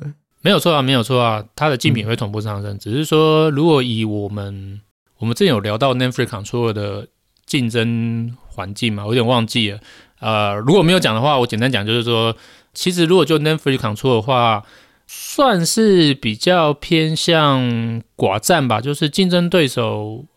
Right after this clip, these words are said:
Speaker 1: 还好，对，或者说分市场，对，就是说如果是在比较低阶的市场，啊，像说专门出给一些就是模组业者，或是专门做像那种可能现在大家越来越少用，所以大家应该有一点年轻，还知道有这种叫卡碟这种东西吧？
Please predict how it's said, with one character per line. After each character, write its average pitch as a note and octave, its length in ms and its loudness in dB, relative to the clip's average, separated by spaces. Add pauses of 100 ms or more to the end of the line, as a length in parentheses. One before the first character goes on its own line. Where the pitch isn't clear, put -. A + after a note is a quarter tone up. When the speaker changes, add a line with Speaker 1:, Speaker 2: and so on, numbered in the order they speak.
(160)
Speaker 1:
还 C#3+ 380 -2
好， - 260 -6 (240)
对， A#2 100 -2
或 F3 100 2
者 - 20 6
说 C4+ 120 4
分 G#3+ 180 4
市 G3 240 4
场， A2 380 -6
对， A2+ 140 0
就 B2+ 100 -2
是 D3 80 2
说 C#3 140 4
如 E3 80 4
果 G3 80 6
是 - 60 -2
在 F#3 100 2
比 B2 80 -4
较 C#3 160 4 (180)
低 D3 180 -2
阶 C3+ 220 -2
的 A#2 100 -4
市 A2+ 220 -4
场， G#2+ 240 -10 (360)
啊， G2+ 160 -8
像 C3+ 200 -2
说 C#3 140 0
专 C#3+ 160 2
门 B2 140 0
出 C3 200 -4
给 A2 180 -4
一 A2+ 80 -4
些 A#2 200 -4
就 A2+ 120 -6
是 A#2 120 -4
模 A2 240 -2
组 G#2 180 -6
业 A#2 200 0
者， G#2 180 -6
或 B2 100 -4
是 B2+ 140 -2
专 B2+ 180 -4
门 A2 140 -2
做 A2+ 240 0
像 A2 220 -4
那 A#2 80 -2
种 G2+ 200 -4 (260)
可 - 120 -10
能 G#2+ 120 -2
现 D#3 200 0
在 D#3 100 2
大 D3+ 100 0
家 C#3+ 200 0
越 D3+ 140 2
来 B2 40 2
越 C3+ 100 4
少 G#2 220 -2
用， A2+ 160 2
所 C#3 80 0
以 C#3+ 140 0
大 C#3+ 160 -4
家 D3 180 0
应 C#3+ 140 -2
该 C#3 400 0 (640)
有 A2+ 180 0
一 D#3+ 40 2
点 D#3 120 4
年 A#2 180 4
轻， D3 240 2
还 C3 120 0
知 B2 60 0
道 C#3 80 4
有 A#2+ 80 4
这 B2+ 100 4
种 A#2+ 80 2
叫 C3 140 2
卡 F#2+ 300 -4
碟 G2 180 -6
这 G#2+ 120 -2
种 G2+ 140 -2
东 G2+ 160 -2
西 - 180 -4
吧？ F#2+ 180 -10